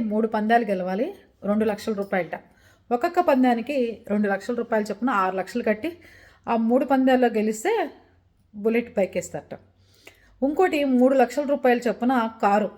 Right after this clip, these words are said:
అంటే అది కూడా మూడు పందాలు, అంటే తొమ్మిది లక్షల రూపాయలు కడితే వాళ్ళు ఆ మూడు పందాల్లో గెలిస్తే కారు ఇస్తారట.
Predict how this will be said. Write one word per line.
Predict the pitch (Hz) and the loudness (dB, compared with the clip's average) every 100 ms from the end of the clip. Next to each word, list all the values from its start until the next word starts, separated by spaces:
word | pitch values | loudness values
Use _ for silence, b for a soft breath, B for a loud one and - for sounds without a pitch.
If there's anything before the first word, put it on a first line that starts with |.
| - _ 214 | -16 _ -2
అంటే | 240 | 2
అది | 247 220 | 4 4
కూడా | 247 285 | 4 4
మూడు | 247 226 | 2 0
పందాలు, | 214 208 226 175 - b b b - | 0 0 0 -2 -6 b b b -8
అంటే | 220 285 | -2 0
తొమ్మిది | 285 226 220 202 | 0 0 2 0
లక్షల | 202 247 | -2 -2
రూపాయలు | 240 233 226 | -2 0 0
కడితే | 208 202 311 415 - _ b b b 240 | -2 -2 -4 -4 -6 _ b b b 2
వాళ్ళు | 254 269 | 4 4
ఆ | 240 | 4
మూడు | 226 277 339 | 2 2 4
పందాల్లో | 330 311 311 302 302 | 2 2 0 0 2
గెలిస్తే | 240 240 240 392 392 | 4 2 0 -4 0
కారు | 247 220 | 2 2
ఇస్తారట. | 214 - 170 | 0 -6 -8